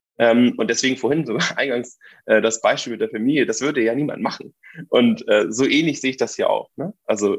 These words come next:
äh, und, und deswegen glaube ich, ist es auch tatsächlich so, dass wir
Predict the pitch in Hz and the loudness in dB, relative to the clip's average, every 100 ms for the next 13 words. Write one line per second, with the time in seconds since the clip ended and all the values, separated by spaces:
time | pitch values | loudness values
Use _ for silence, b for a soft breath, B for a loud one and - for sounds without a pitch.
0 | - 101 95 101 101 - 107 110 131 123 | -2 -2 0 -2 -4 -4 -2 -2 0 0
1 | 117 120 123 113 - 113 117 110 131 139 | 2 0 -2 -8 -4 -2 -2 0 0 0
2 | 117 110 - 113 113 | -2 -4 0 2 0